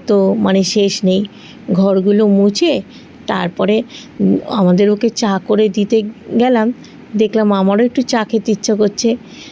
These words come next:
তা বৃহস্পতিবার আমি চা না খেয়েই ঠাকুর ঘরে যাই, কিন্তু আজকে ভাবলাম, "না, চা খাই, বিস্কুটটা খেলাম না, পরে তো বেলাতে পুজো দেওয়া হয়ে গেলেই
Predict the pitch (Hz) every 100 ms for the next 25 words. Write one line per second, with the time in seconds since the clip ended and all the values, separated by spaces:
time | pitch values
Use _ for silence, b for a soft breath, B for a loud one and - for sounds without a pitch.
0 | - - 302 220 233 208 226 220 233 226
1 | 220 220 214 214 196 190 185 - 240 311
2 | 269 254 240 226 220 202 190 226 - B
3 | B B - - 220 220 202 - - 214
4 | 208 208 226 226 202 B B - 254 226
5 | - 180 190 B - - 196 202 - 220
6 | 202 - 381 - - - 349 269 185 180
7 | 170 B B B - - 202 190 190 220
8 | 214 208 208 226 208 - 208 208 185 202
9 | 202 202 196 196 233